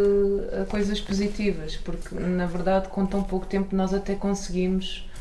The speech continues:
ah, acordar em tudo o que foi exposto e, e de que forma é que as coisas se relacionavam, fosse a minha personagem ou a personagem do João, ah, a discussão das referências literárias,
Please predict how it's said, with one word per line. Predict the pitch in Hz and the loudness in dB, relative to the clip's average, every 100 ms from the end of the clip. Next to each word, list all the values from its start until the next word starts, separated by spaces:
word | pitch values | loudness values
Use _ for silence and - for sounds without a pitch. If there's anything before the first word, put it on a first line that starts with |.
| - - - - | -10 -10 -12 -4
ah, | 180 180 175 175 - - | 0 2 2 0 -2 -2
acordar | 180 - 190 185 190 185 190 208 - - - - | -2 2 6 8 10 8 6 2 -4 -8 -10 -2
em | 185 196 | 2 4
tudo | 208 208 208 202 | 4 2 2 0
o | |
que | - | -4
foi | - 214 | 0 0
exposto | - 196 175 - - - - - | 2 2 2 0 -4 -8 -8 -4
e, | 175 175 175 - | 0 2 2 2
e | 175 | -2
de | - | -4
que | - | -2
forma | 190 190 196 | 2 4 4
é | |
que | 190 | 2
as | 202 | -2
coisas | - 185 185 - | 0 0 0 -4
se | - | -2
relacionavam, | 185 - 202 202 175 160 151 - - - | -2 0 2 2 2 0 -6 -8 -6 -4
fosse | - 180 185 | -2 0 2
a | |
minha | 185 180 | 2 2
personagem | 180 - 196 185 180 170 175 175 170 | -2 -6 0 2 2 0 -2 -2 -2
ou | 175 | -2
a | 170 | -2
personagem | - 190 175 175 170 175 175 175 - - | -4 -2 0 -2 -2 -4 -4 -6 -12 -6
do | 180 | -2
João, | 180 196 202 190 175 - - - - | 0 4 4 4 0 -6 -12 -12 -2
ah, | 170 165 165 175 | 0 2 0 -2
a | |
discussão | 175 - - 185 | -4 -6 0 2
das | 180 180 | 2 0
referências | - 185 180 180 180 | -4 -2 -2 0 0
literárias, | 180 180 196 190 180 160 160 165 - | 0 0 2 4 2 0 -6 -8 -8